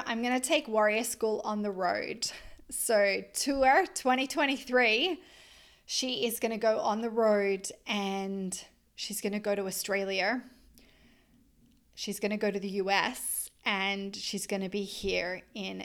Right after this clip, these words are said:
Canada, which I am very excited about. So I've just started to plan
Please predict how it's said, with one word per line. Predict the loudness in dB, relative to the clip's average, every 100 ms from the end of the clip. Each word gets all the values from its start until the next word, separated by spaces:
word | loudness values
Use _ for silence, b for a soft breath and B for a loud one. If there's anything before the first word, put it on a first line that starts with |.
| -14
Canada, | -10 -6 -4 -4 -4 -4 -6 b b b b _ _ _ _ _ _ _ _ 2
which | 2 4 0 2
I | 4 4 4
am | 2 2 2 0 -2
very | 2 4 4
excited | 0 2 2 4 0
about. | 0 -2 -2
So | 2
I've | 2 2
just | 4 6 4
started | 2 6 6 4 -2
to | -6
plan | -6 -4 0 2 4 2 -2 -6